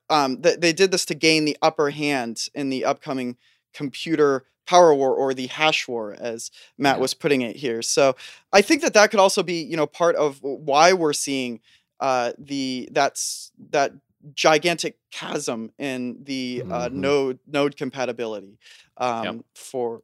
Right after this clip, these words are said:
Speaker 1: for, uh, each version. And interestingly, uh, it does look like not only the, you know, our, uh, large collectives of, of nodes supporting A B C, but you also have exchanges, uh,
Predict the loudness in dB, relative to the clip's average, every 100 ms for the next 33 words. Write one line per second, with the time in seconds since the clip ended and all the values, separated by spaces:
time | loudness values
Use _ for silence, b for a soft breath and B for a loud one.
0 | -16 -8 -6 -6 -12 -14 -14 -14 -16 _
1 | b b -10 -10 -2 0 0 -4 -2 -2
2 | -4 B B B _ 0 2 0 2 2
3 | 2 0 0 2 4 4 6 8 8 6
4 | 0 2 4 4 0 4 4 6 4 2
5 | 2 0 0 -2 -4 -8 -4 -4 -4 -4
6 | -2 -2 0 2 2 -2 -6 _ -6 -4
7 | -4 -12 -18 _ _ -14 -2 4 6 6
8 | 2 0 -4 -8 _ -4 2 2 2 0
9 | 0 -6 -2 -2 0 0 4 4 4 0
10 | -4 -6 -2 0 0 0 -4 -4 -6 -4
11 | -2 0 0 -2 -2 -2 -4 -8 b b
12 | -2 2 2 4 2 2 0 -2 -4 -2